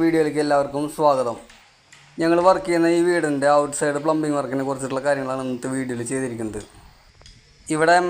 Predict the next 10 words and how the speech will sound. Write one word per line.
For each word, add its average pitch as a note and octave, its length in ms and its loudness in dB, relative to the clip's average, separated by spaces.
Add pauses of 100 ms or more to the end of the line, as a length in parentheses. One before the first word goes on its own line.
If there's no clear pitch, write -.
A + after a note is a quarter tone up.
എൽ E3+ 120 0
സി D#3+ 80 -4
പൈപ്പ് E3 220 0
ഉപയോഗിച്ചിട്ടാണ് D#3+ 440 -2 (120)
പ്ലംബിംഗ് D3+ 300 0
വർക്ക് B2+ 240 -6
ചെയ്തിട്ടുള്ളത്. C3 380 -4 (880)
ഇവിടെ F3 300 2
ടാങ്കിൻ്റെ F#3 480 4
സ്റ്റാൻഡ് F3+ 420 2